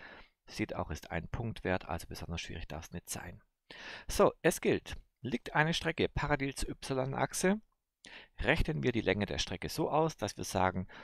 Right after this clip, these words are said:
Y-Koordinate vom oberen Punkt minus Y-Koordinate vom unteren Punkt.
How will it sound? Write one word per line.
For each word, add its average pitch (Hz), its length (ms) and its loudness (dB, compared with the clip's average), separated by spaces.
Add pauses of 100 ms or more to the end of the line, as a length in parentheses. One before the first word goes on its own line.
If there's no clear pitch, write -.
(300)
Y-Koordinate 117 880 6
vom 90 200 0
oberen 143 380 2
Punkt 131 480 -2
minus 104 380 -2
Y-Koordinate 87 720 -2
vom 220 180 8
unteren 151 320 0
Punkt. - 400 -2